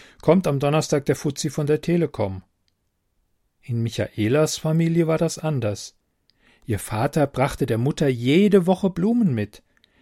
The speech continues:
Er massierte ihr die Füße und die Schultern, bereitete ihr ein Bad vor, goss ihr Wein ein, kochte ihr Lieblingsessen. Michaela durfte sich auch manchmal ein Gericht wünschen,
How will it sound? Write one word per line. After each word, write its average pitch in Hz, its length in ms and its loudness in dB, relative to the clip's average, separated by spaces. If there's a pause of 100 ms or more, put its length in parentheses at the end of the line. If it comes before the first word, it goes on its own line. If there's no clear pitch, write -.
(100)
Er 135 120 2
massierte 190 500 6
ihr 170 100 4
die 147 120 -2
Füße 208 420 2
und 151 140 -2
die 151 80 0
Schultern, 151 540 2 (340)
bereitete 131 560 2
ihr 127 220 -2
ein 104 140 -2
Bad 127 340 -2
vor, 151 420 2 (240)
goss - 240 0
ihr 139 180 2
Wein 165 320 4
ein, 123 360 0 (380)
kochte - 440 0
ihr 185 220 -2
Lieblingsessen. 104 920 -6 (1200)
Michaela 117 540 -2
durfte 156 300 -2
sich - 220 -12
auch 190 240 -2
manchmal 131 400 -2
ein 110 160 0
Gericht 110 400 -6
wünschen, 107 380 -2